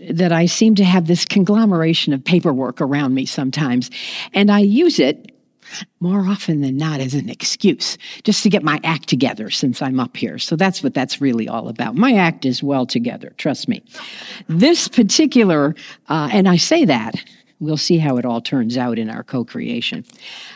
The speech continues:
I say that to you because I spent some time on this one. Uh, and what am I saying by this one? I mean this co-creation. This was one where, um, Russell,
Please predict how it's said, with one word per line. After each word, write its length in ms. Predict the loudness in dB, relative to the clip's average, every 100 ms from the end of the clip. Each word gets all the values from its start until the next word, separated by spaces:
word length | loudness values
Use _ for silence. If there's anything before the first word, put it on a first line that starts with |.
| -4
I 100 | -2
say 280 | 0 0 0
that 260 | 0 -2
to 140 | 0 0
you 180 | 2 0
because 720 | -2 -4 -4 -2 0 -2 -6 -18 -20 -20 -12
I 20 |
spent 360 | -10 -2 -2 0
some 200 | -2 -2
time 480 | -2 0 2 4
on 200 | 4 2
this 260 | 0 -2 -6
one. 240 | -8 -10 -16 _ -20 -20 -20 -20 _ -4
Uh, 320 | -2 -2 -2
and 180 | -2 0
what 160 | 2 2
am 80 | 2
I 120 | 2
saying 280 | 2 2 2
by 160 | 2
this 300 | 2 0 0
one? 160 | -2 0
I 120 | 2
mean 220 | 4 4
this 160 | 2 -2
co-creation. 840 | -2 -2 -2 -4 -2 -4 -6 -10 _ _ -20 -20 -12 -2
This 220 | -2 0
was 240 | 0 2
one 560 | 2 4 4 4 4 2
where, 460 | 2 2 2 -2 -4
um, 380 | -6 -4 -4 -8 -12
Russell, 600 | -4 0 0 0 -2 -2